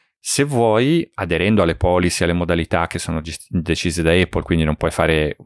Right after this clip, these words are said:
un Air-, un AirTag che funziona in modo diverso, funziona esattamente come un AirTag,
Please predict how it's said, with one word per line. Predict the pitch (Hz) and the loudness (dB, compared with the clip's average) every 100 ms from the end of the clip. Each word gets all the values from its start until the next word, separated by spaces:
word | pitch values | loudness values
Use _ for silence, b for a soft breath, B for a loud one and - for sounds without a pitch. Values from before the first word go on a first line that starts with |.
| - | -6
un | 87 85 | 0 0
Air-, | 85 - 101 | 0 -2 -2
un | 90 | 0
AirTag | 87 85 - 82 82 | 0 0 -2 -2 -2
che | 80 - | -4 -6
funziona | 87 - 80 | -6 -2 0
in | 80 | 0
modo | 80 82 | 0 -2
diverso, | 78 76 - - | -2 -4 -6 -10
funziona | - 85 - 92 | -6 -4 0 0
esattamente | 82 - - 92 92 | 2 -2 0 0 2
come | 90 170 | 2 2
un | |
AirTag, | 85 104 - 82 | 0 -2 -2 -4